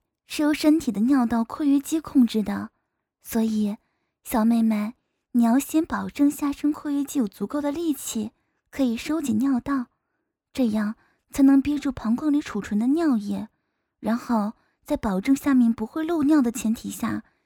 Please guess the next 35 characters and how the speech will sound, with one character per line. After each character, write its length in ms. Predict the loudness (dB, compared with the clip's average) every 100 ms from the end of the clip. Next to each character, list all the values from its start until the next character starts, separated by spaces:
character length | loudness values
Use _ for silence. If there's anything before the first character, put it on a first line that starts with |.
| _ _
尽 200 | -6 -6
可 200 | -2 0
能 180 | 0 -2
的 80 | -2
憋 180 | -2
住 120 | 0 -2
小 220 | -4 -8
便， 320 | -4 -2 -4 -8 _ _ _ _
来 160 | 4 6
慢 180 | 8
慢 200 | 6 4
锻 260 | 4 2 2
炼 240 | 2 -2 -6 _ _
膀 180 | 0 2
胱 160 | 4 2
的 100 | 0
储 200 | -2 -2
尿 160 | -2
量， 340 | -2 -2 -2 -4 _ _ _ _ _
知 140 | -8 -2
道 160 | 2
了 120 | 4 4
吗， 300 | 2 0 -6 _ _
小 160 | -6 -2
妹 180 | -2
妹？ 340 | -2 -4 -6 -10 _ _ _ _ _ _ _ _ _ _ _ _ _ _ _ _ _ _ _ _ _ _ _ _ _ _ _ _ _ _ _ _ _ _ _ _ _ _ _ -2
还 100 | 2
有 120 | 2
小 180 | 2 2
妹 200 | 4 4
妹， 340 | 2 -2 -8 _ _ _ _ -6
你 80 |
的 120 | 0 0
身 260 | 2 2
体 440 | 2 -4 -6 -6